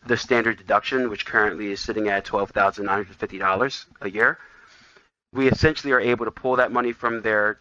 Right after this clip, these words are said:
tax deferred account completely tax free, 'cause the standard deduction wipes everything out, and the rest of their income is also tax free 'cause it's coming from cash from the tax advantage account.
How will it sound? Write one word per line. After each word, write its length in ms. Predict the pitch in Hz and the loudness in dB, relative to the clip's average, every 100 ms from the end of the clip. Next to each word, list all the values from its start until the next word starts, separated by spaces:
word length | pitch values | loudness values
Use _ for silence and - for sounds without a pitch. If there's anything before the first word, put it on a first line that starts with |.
| _ | _
tax 260 | 120 113 | -4 -4
deferred 280 | - - 117 | -8 -2 -2
account 400 | 110 113 101 - | 0 -4 -4 -4
completely 400 | - 107 117 104 | -12 -10 -10 -10
tax 280 | - 113 - | -2 -2 -2
free, 220 | - 98 | -12 -12
'cause 160 | 104 107 | -10 -10
the 60 | |
standard 320 | 98 107 104 95 | -4 -2 -2 -6
deduction 420 | 101 113 - 101 | -2 -2 -2 -10
wipes 240 | 92 98 | -8 -8
everything 320 | 101 98 101 123 | -10 -10 -2 0
out, 260 | 113 98 - - - - _ | 2 0 -14 -20 -20 -20 _
and 160 | 143 117 | -2 0
the 60 | |
rest 260 | 104 127 - | 0 -2 -2
of 100 | 113 | -2
their 140 | 113 | -2
income 400 | 95 127 - 110 | -2 -4 -4 -6
is 80 | 101 | 2
also 240 | 113 120 117 | 2 2 -2
tax 280 | 107 101 | -2 -2
free 180 | - 107 | -4 -10
'cause 160 | - 98 | -8 -10
it's 80 | - | -6
coming 240 | 107 98 | -4 -4
from 160 | - 98 | -8 -6
cash 380 | 110 95 95 | -2 0 -2
from 200 | - 104 | -8 -8
the 60 | 98 | -8
tax 300 | - 95 - | -2 -2 -2
advantage 360 | 90 98 98 - | -6 -4 -4 -8
account. 300 | - 65 | -6 -6